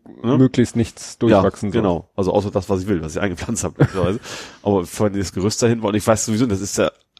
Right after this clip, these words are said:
Speaker 1: nicht wirklich fester Boden, wie die jetzt damit ihren Gerüst hin wollen, auf, wie gesagt, das ist
Speaker 2: Ja, die
Speaker 1: Erde
Speaker 2: legen, die legen
Speaker 1: und
Speaker 2: meistens
Speaker 1: Unkrautvlies und dann obendrauf, äh, nochmal Rindenmulch. Das ist ja, das
Speaker 2: Ja,
Speaker 1: ist ja alles relativ weich.
Speaker 2: aber unter ihre Beine legen die meistens ziemlich große Bretter.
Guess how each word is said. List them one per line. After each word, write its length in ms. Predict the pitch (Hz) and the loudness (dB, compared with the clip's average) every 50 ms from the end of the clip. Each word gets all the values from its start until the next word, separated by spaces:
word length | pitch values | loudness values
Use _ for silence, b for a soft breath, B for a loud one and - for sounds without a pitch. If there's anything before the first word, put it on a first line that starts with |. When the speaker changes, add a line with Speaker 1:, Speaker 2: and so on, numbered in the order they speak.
| _ _ _ | _ _ _
Speaker 1:
nicht 460 | - 139 127 131 147 139 - - 113 113 | -6 0 2 4 2 2 0 -4 2 2
wirklich 240 | 127 139 - 131 | 2 2 2 -2
fester 600 | - - - - - - - 135 - - - 117 | -2 -4 -14 -14 -6 -2 0 0 0 2 2 2
Boden, 440 | 101 87 123 147 147 131 110 98 95 | 2 4 2 2 2 2 -2 -6 -4
wie 80 | 107 110 | -2 0
die 80 | 110 | 2
jetzt 320 | 107 110 107 - - - - _ _ _ _ _ _ _ | 4 2 2 2 -6 -14 -16 _ _ _ _ _ _ _
damit 400 | _ - - - 90 113 117 110 | _ -20 -6 -4 -2 0 0 2
ihren 160 | 95 120 117 110 | 2 2 2 2
Gerüst 340 | 107 101 120 139 - - | 2 2 2 2 0 -2
hin 180 | - 143 131 113 | -2 -2 -2 2
wollen, 200 | 120 127 131 131 | 2 4 4 4
auf, 260 | 107 - 107 95 - - | 0 -2 -4 -4 0 0
wie 40 | |
gesagt, 240 | 120 113 104 - - | 2 2 0 0 -8
das 100 | 95 90 | -10 -10
ist 240 | 90 107 - - - b b b b b b b b _ _ _ _ - | -8 -10 -10 -10 -14 b b b b b b b b _ _ _ _ -2
Speaker 2:
Ja, 120 | 85 - | 0 2
die 100 | - 131 | 2 4
Speaker 1:
Erde 120 | 120 147 202 | 6 6 6
Speaker 2:
legen, 260 | 240 139 151 - 143 | 4 4 0 -6 -6
die 100 | 120 127 | -6 -4
legen 280 | 113 107 117 131 139 131 | 0 2 2 4 4 4
Speaker 1:
und 40 | 127 | 4
Speaker 2:
meistens 300 | 123 127 160 - - 165 160 | 4 2 2 2 0 0 2
Speaker 1:
Unkrautvlies 260 | 175 185 208 247 - | 2 2 0 -2 -2
und 180 | - 139 127 123 | -2 -2 2 2
dann 140 | 135 165 | 0 0
obendrauf, 760 | - 160 170 170 165 170 156 151 143 151 151 151 - - - - | 4 2 2 2 2 -2 -6 -4 0 0 0 0 -2 -8 -10 -4
äh, 180 | - 131 139 143 | 0 0 0 0
nochmal 300 | 139 147 143 127 143 139 | 0 -2 -4 -2 -2 -2
Rindenmulch. 380 | 127 160 165 131 120 107 95 92 | -2 -2 -4 -2 -2 -2 -2 -2
Das 80 | 104 | -4
ist 120 | 113 117 117 | -6 -4 -2
ja, 120 | 131 113 | -4 -4
das 60 | 110 - _ _ _ _ _ b b b b b b b | -4 -8 _ _ _ _ _ b b b b b b b
Speaker 2:
Ja, 100 | - 127 | 0 0
Speaker 1:
ist 60 | - | 2
ja 60 | 139 | 4
alles 320 | - 135 135 135 127 - - | 4 4 4 4 0 0 0
relativ 380 | 143 135 127 120 123 113 107 | 0 0 0 -2 -8 -8 -4
weich. 180 | - 135 - 123 | -2 0 0 0
Speaker 2:
aber 240 | 123 120 123 - - | 0 0 -2 0 0
unter 200 | 139 127 147 139 | 0 4 4 4
ihre 260 | 131 135 127 113 120 | 6 4 4 4 2
Beine 340 | 98 - 113 117 123 131 131 | 0 2 2 4 4 4 4
legen 240 | 117 123 127 117 113 | 4 2 0 0 0
die 80 | 113 | -4
meistens 540 | 110 110 110 113 110 - - 113 - - - | -2 2 2 2 0 0 -4 -8 -8 -8 -14
ziemlich 300 | - - 120 117 110 - | -6 -2 -2 -2 -2 -4
große 320 | - - 113 107 - 113 | -6 -4 -4 -2 -2 -4
Bretter. 400 | 98 - - 117 - - 90 90 | -6 0 0 2 2 2 -2 -4